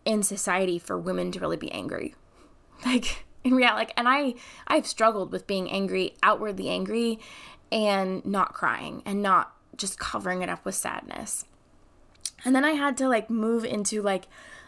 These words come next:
I had to be sad about it. I had to be sad and, like, have, like, a sense of, of mourning that I lost the, the dream of the future that I wanted. And then the last thing I had to do was find a way to live with it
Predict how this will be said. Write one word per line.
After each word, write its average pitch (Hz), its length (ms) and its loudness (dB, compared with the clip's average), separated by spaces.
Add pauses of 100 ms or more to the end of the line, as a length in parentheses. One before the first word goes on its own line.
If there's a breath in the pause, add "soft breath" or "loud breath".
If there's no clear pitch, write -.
I - 80 -8
had 247 120 -4
to 247 60 -6
be 208 200 -6
sad 220 400 -4
about - 280 -4
it. - 100 -10
I 220 60 -4
had 240 100 0
to 233 40 -8
be 220 80 0
sad 208 540 2 (460 loud breath)
and, 214 200 0
like, 196 220 0
have, 220 440 0
like, 196 180 2
a 196 60 -4
sense 208 300 -4
of, 190 200 -4 (360 loud breath)
of 208 180 2
mourning 220 800 0
that 202 260 0
I 196 200 4
lost 190 800 0 (320)
the, 202 320 2
the 196 140 0
dream 196 500 0
of 180 100 -6
the 190 80 -4
future 190 300 -4
that 190 140 -6
I 175 80 -6
wanted. 175 540 -4 (640 loud breath)
And 220 140 2
then 220 120 4
the 220 80 4
last 214 360 4
thing 247 160 0
I 202 60 -2
had 190 200 -4
to 170 80 -12
do 170 380 -2 (360 loud breath)
was 190 440 2 (400 soft breath)
find 214 360 2
a 240 60 -2
way 190 400 0
to - 140 -10
live 202 260 -4
with 190 220 -6
it - 160 -6